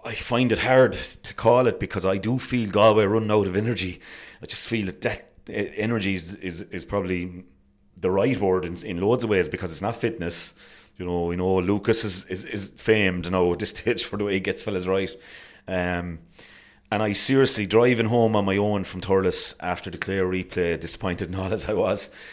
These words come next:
I was just trying to, I came home by Tiptown and Holy Cross to try and, uh, uh, uh, uh, avoid the traffic, and that's where my thoughts were. They were on the final now and what'll happen, and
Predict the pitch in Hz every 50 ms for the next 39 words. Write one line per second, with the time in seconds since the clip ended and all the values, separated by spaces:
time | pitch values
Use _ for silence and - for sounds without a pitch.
0 | - - - - - _ - 87 92 101 107 104 - - - - 156 - - -
1 | - - 139 131 127 - 113 101 - - 123 120 113 107 117 127 131 131 127 117
2 | 107 98 - - 117 - - 117 107 104 107 104 95 95 107 107 104 104 - -
3 | 117 110 104 - - - - - 110 98 98 95 98 104 - 92 90 82 90 67
4 | 65 85 95 101 98 - - - - _ _ - 65 67 64 62 85 92 - -
5 | - - - 87 85 98 98 107 98 95 - - 104 101 - - 95 - - 92
6 | - - - - - - - - - - - - _ - 101 - - - - 123
7 | 110 107 104 95 - 110 113 107 107 - - 104 107 113 107 95 95 87 90 92
8 | 95 98 92 87 - - 104 104 104 101 98 90 90 92 90 92 92 90 92 85
9 | 78 87 95 101 78 80 80 87 95 95 90 - 98 90 90 90 87 85 85 82
10 | - -